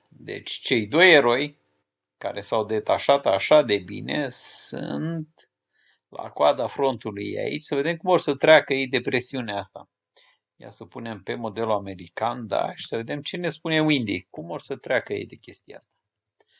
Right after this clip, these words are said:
Care văd că se resoarbe frumos și se duce <laughs> unde altfel decât la englez. Las că și-o merită, nu suntem noștri, nu sunt europeni.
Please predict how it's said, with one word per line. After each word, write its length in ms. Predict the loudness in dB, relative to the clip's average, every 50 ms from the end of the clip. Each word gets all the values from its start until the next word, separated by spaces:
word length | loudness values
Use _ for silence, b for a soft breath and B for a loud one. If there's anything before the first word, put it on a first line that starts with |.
| _ _ _ _
Care 260 | _ -8 -4 -4 -2
văd 220 | 0 0 0 0 0
că 100 | 0 0
se 180 | 0 2 2
resoarbe 580 | 2 2 0 2 6 8 8 8 8 6 2 0
frumos 640 | 0 0 -2 -4 -4 -2 -2 -2 -2 -2 -2 -4 -4
și 120 | -4 -4
se 200 | 4 8 8 8
duce 260 | 8 6 2 0 4 6 6
<laughs> 80 | 6 8
unde 140 | 10 10
altfel 300 | 10 10 8 6 0 -4
decât 300 | -2 -4 -4 -2 2 6
la 80 | 6 6
englez. 280 | 6 6 4 0 0 4
Las 220 | 6 6 6 6
că 100 | 4 0
și-o 200 | 0 2 2 2
merită, 400 | 4 4 2 2 0 -4 -8 -10
nu 140 | -12 -10 -12
suntem 260 | -10 -8 -10 -10 -8
noștri, 340 | -10 -12 -12 -12 _ _ _ -20
nu 100 | -20 -18
sunt 200 | -14 -10 -8 -8
europeni. 500 | -6 -6 -8 -8 -4 -4 -4 -4 -4 _